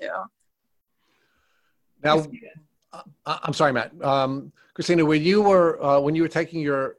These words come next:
Speaker 2: your six weeks of antibiotics, were you taking oral antibiotics or were you taking intravenous antibiotics?
Speaker 1: I was taking oral at the time.
Speaker 2: And how did the antibiotics affect you? Meaning, did you, did you receive some relief initially, uh, or were they affecting you in some other way?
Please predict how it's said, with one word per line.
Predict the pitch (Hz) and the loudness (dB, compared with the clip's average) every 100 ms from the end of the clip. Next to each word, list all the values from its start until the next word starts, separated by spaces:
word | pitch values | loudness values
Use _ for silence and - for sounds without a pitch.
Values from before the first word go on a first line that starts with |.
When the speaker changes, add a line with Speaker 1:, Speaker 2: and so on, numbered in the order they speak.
| 196 | -16
Speaker 2:
your | 120 120 | -10 -10
six | 113 156 - 147 | -8 -10 -10 -12
weeks | 139 | -12
of | 123 | -6
antibiotics, | 127 123 113 98 - | -6 -4 -6 -8 -12
were | 120 | -12
you | |
taking | 113 123 123 | -8 -8 -8
oral | 127 135 170 | -4 -2 0
antibiotics | 185 185 185 185 180 156 | -2 -2 -2 0 -2 -4
or | 139 135 | -6 -8
were | 127 127 | -10 -10
you | 123 | -8
taking | 123 120 120 | -8 -8 -12
intravenous | 135 123 117 113 101 | -12 -10 -8 -10 -12
antibiotics? | 101 92 90 90 85 - - _ _ _ - | -14 -14 -14 -16 -16 -20 -20 _ _ _ -2
Speaker 1:
I | 247 | 0
was | 240 | 0
taking | 233 202 | -4 -4
oral | - - 170 202 214 214 _ _ _ - | -4 -2 -2 -2 -6 -12 _ _ _ -14
at | 208 | -12
the | 202 | -10
time. | - - 220 214 - _ _ _ _ _ _ _ _ _ _ _ | -12 -8 -6 -6 -10 _ _ _ _ _ _ _ _ _ _ _
Speaker 2:
And | 139 151 | -10 -10
how | - 170 | -8 -4
did | 240 240 | -2 -2
the | 214 | -2
antibiotics | 185 160 156 147 143 | -6 -4 -4 -4 -6
affect | 120 135 - | -6 -6 -6
you? | 107 | -12
Meaning, | 117 120 | -10 -10
did | 127 113 | -12 -10
you, | 135 131 - | -10 -10 -14
did | 123 | -16
you | 120 127 | -14 -12
receive | 123 - 170 170 | -12 -6 -4 -4
some | 170 147 | -8 -8
relief | 131 151 151 | -8 -8 -10
initially, | 143 151 160 175 180 180 185 - _ _ - | -10 -10 -8 -8 -4 -4 -6 -14 _ _ -8
uh, | 127 123 | -6 -4
or | 156 131 | -6 -6
were | 127 | -4
they | 127 | -6
affecting | 120 127 - 120 | -6 -8 -10 -12
you | 117 | -10
in | 113 | -10
some | 107 120 110 | -12 -10 -10
other | 95 | -12
way? | 87 | -16